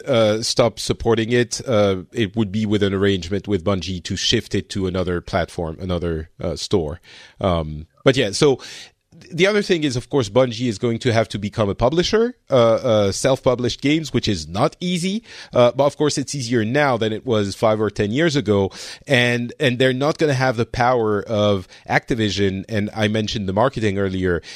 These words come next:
That is very significant. But on the other hand, that work has kind of already been done, and everyone knows about Destiny.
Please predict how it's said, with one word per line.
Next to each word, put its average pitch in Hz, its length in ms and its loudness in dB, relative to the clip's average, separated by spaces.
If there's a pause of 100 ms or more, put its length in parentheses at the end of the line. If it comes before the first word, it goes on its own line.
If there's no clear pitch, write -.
(100)
That 127 360 2
is 113 240 -2
very 117 200 2
significant. 131 540 -2
But 175 140 4
on 190 100 2
the 190 140 -2
other 165 160 0
hand, 151 320 0 (180)
that 143 240 2
work 147 240 -2
has 117 180 -2
kind 139 220 0
of 127 80 0
already 113 340 0
been 101 220 -4
done, 151 280 2
and 120 300 -4
everyone 135 520 0
knows 110 200 0
about 92 280 -2
Destiny. 92 560 -2